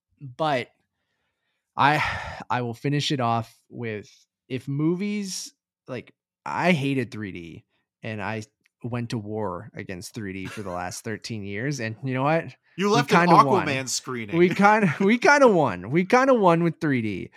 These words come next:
Speaker 1: I hope the same happens with high frame rate, 'cause I will wage war, because that's how much I just don't like the tech. And I was like, s-, and I think most people, most filmmakers, you know, won't use it. Um, you've
Speaker 2: Or
Speaker 1: seen
Speaker 2: they'll
Speaker 1: some
Speaker 2: use it
Speaker 1: people
Speaker 2: in a
Speaker 1: experiment.
Speaker 2: half-ass way, like three D, right?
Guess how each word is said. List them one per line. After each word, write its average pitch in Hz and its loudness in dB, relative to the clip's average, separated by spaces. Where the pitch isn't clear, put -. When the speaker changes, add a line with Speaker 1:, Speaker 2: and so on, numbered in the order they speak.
Speaker 1:
I 160 2
hope 180 4
the 214 2
same 180 0
happens 147 0
with 135 0
high 120 -4
frame 107 -6
rate, 87 -8
'cause 120 -6
I 117 2
will 143 0
wage 117 -4
war, 95 -8
because 104 -10
that's 117 -4
how 131 -4
much 117 -6
I 104 -2
just 98 -10
don't 98 -8
like 95 -12
the - -20
tech. 104 -10
And 110 -10
I 120 -4
was 131 -4
like, 127 -4
s-, - -16
and 170 0
I 185 8
think 220 2
most 160 4
people, 147 0
most 151 0
filmmakers, 139 -2
you 117 -8
know, 104 -6
won't 104 -6
use 147 2
it. 165 -4
Um, 110 -6
you've 110 -6
Speaker 2:
Or 196 4
Speaker 1:
seen 202 4
Speaker 2:
they'll 208 4
Speaker 1:
some 185 0
Speaker 2:
use 202 0
it 190 2
Speaker 1:
people 180 2
Speaker 2:
in - 0
a 156 0
Speaker 1:
experiment. 135 -6
Speaker 2:
half-ass 151 0
way, 147 -4
like 120 -6
three 131 -10
D, 117 -6
right? 113 -8